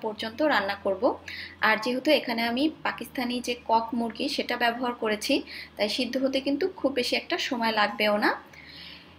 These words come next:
এই তো সব কিছু ভালোভাবে মাঝে মধ্যে একটু নেড়েচেড়ে দিতে হবে যাতে করে নিচে পোড়া না লেগে যায়। এখন এর মধ্যে আমি এক চা চামচ পরিমাণ চিনি দিয়ে দিচ্ছি।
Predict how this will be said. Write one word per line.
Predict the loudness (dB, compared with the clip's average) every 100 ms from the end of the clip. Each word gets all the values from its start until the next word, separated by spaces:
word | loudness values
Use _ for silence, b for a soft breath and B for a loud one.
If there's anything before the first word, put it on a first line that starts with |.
| B 0
এই | 0 2
তো | 0
সব | 0 -2
কিছু | -4 -2
ভালোভাবে | 0 0 0 0 2
মাঝে | 0 0 -4
মধ্যে | -6 -6
একটু | -4
নেড়েচেড়ে | 0 0 0 0
দিতে | -2 -2 -2
হবে | 0 2
যাতে | 0 -2
করে | -4 -4
নিচে | -6 -6 -6
পোড়া | -4 0 0
না | 0
লেগে | 0 0 0 2
যায়। | 0 -2 -16 B B B -2 0
এখন | 2 0 0 2
এর | 0
মধ্যে | -2 -2 0
আমি | 0 0 0
এক | 0 0
চা | -4
চামচ | -2 -2 -4 -6 -4
পরিমাণ | -2 -2 -2 -2
চিনি | -2 -2 -2
দিয়ে | -2 -2
দিচ্ছি। | -4 -4 2